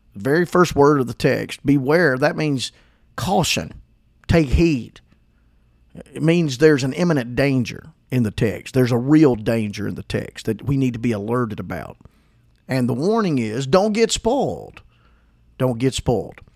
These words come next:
The warning is, men might spoil you. 'Cause he said,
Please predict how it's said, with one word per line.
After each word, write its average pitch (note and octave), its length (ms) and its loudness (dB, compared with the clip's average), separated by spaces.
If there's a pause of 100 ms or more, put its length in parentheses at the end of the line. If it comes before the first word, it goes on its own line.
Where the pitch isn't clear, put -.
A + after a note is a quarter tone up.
(800)
The A#2 80 -4
warning E3+ 380 0
is, B2 340 -4 (500)
men C3+ 440 -2
might B2+ 260 -4
spoil B2+ 380 -8
you. - 180 -20 (720)
'Cause B2 140 -4
he A#2+ 80 -2
said, C3+ 380 -2